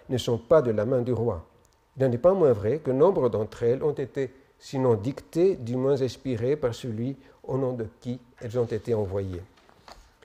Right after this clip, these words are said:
Une autre objection pourrait être formulée ainsi. Les lettres que nous découvrons gravées sur pierre ne constituent pas un échantillon caractéristique de la correspondance d'un roi,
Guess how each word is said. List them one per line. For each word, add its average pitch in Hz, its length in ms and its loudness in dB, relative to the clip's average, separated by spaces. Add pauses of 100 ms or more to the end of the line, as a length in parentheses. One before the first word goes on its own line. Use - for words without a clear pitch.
(560)
Une 170 160 4
autre 214 160 6
objection 151 500 0
pourrait 160 340 0
être 175 260 -2
formulée 139 520 -2
ainsi. 110 360 -6 (1300)
Les 156 120 4
lettres 208 380 6
que 110 160 -6
nous 113 100 -2
découvrons 127 500 0
gravées 127 420 0
sur 110 200 -8
pierre 117 440 -4
ne 151 140 -6
constituent 147 440 -10
pas 165 280 -2
un 147 60 0
échantillon 127 560 -4
caractéristique 113 880 -6
de 113 80 -12
la 107 140 -8
correspondance 107 680 -10
d'un 107 120 -10
roi, 147 380 -4